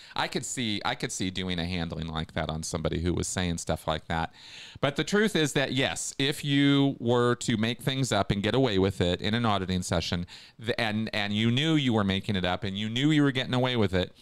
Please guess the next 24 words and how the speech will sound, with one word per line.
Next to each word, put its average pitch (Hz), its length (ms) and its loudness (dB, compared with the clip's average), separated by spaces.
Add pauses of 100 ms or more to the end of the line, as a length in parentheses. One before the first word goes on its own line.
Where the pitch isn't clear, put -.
(920)
that 127 240 -2
could 120 120 0
very 120 280 0
definitely 107 520 -2
be 101 320 -2
a 98 120 0
nail 98 420 0
in 95 140 -4
the 95 80 -6
coffin 95 540 -4
of 90 260 -4
your 90 200 -4
doubt 85 420 -2 (420)
and, 87 520 -2
you 110 120 -4
know, 87 140 2
wonderings 87 600 -2
about 80 340 -2
whether 82 420 0
Scientology 82 720 -4
was 78 160 -2
real 78 220 0
or 71 120 -6
not. 71 280 -14